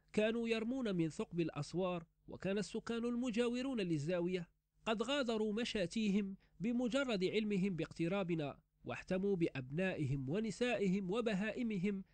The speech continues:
بعيدا عن مسرح المواجهة التي ينتظرون نهايتها. واقترح في هذه الأثناء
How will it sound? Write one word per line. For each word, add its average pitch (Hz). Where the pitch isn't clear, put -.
بعيدا 214
عن 170
مسرح 175
المواجهة 165
التي 202
ينتظرون 160
نهايتها. 135
واقترح 294
في 202
هذه 202
الأثناء 180